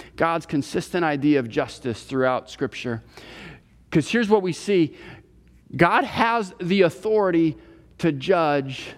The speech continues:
and that's seen, I think, in Deuteronomy thirty-two. Here's what the author, what Moses tells us in Deuteronomy thirty-two. "For I will proclaim the name of the Lord, ascribe greatness to our God, the rock. His works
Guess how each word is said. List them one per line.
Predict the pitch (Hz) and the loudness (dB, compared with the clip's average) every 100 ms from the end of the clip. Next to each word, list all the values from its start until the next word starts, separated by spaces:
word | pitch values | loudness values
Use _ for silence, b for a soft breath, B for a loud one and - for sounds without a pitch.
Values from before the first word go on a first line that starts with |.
| - _ - _ b b b b b - - | -20 _ -20 _ b b b b b -10 -2
and | 156 | 2
that's | 170 175 | 2 0
seen, | - - 185 | -4 0 2
I | 165 | 2
think, | 156 185 156 | 2 0 2
in | 156 | 0
Deuteronomy | 139 175 165 160 151 139 | 2 4 4 2 2 0
thirty-two. | - 160 151 143 160 135 | 0 2 2 0 2 2
Here's | 117 170 131 | 4 2 0
what | 143 147 135 - | 0 0 0 -2
the | 135 | -2
author, | - 143 143 - 135 | 0 0 -2 -2 0
what | 127 131 | 0 2
Moses | 135 139 123 - | 0 0 -4 -4
tells | 147 131 113 | -2 0 -2
us | 117 107 - | -4 -4 -6
in | 131 113 | -4 0
Deuteronomy | 127 123 127 123 120 | 0 2 0 0 -2
thirty-two. | 135 127 113 143 | -2 -2 0 0
"For | 127 156 | 2 2
I | 170 | 2
will | 180 | 2
proclaim | 135 - 180 196 | -2 -2 0 2
the | 190 | 2
name | 175 180 | 2 2
of | 170 | 2
the | |
Lord, | 170 170 156 | 4 4 2
ascribe | 147 - 175 147 | -2 -2 0 0
greatness | 123 160 208 185 - | 0 0 2 0 -2
to | 180 | 0
our | 165 147 | 0 2
God, | 147 143 139 | 2 2 2
the | 139 | 2
rock. | 127 185 196 - | 2 2 0 0
His | 185 | -2
works | 160 202 247 240 - | 2 4 4 2 -10